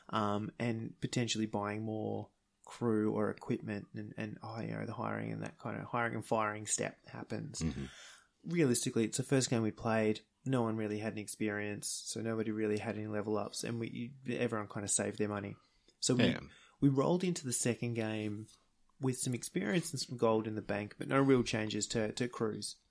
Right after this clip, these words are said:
Speaker 2: No,
Speaker 1: at
Speaker 2: I
Speaker 1: all.
Speaker 2: mean, the only, only thing that happened was the Night Runner that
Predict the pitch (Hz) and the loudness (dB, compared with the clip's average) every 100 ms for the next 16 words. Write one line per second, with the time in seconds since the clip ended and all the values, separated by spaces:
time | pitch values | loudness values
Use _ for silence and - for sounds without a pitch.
0 | - 82 - 107 101 87 85 82 82 85 | -4 -4 -2 0 2 4 4 2 2 4
1 | 85 90 87 87 87 78 - 101 107 - | 4 4 4 4 4 2 4 6 4 2
2 | - - 98 98 92 - - - 82 - | -8 0 4 6 6 4 0 0 0 0
3 | 82 78 80 - 82 87 92 82 87 85 | -2 0 -2 0 0 2 0 2 4 4
4 | 80 82 | 4 2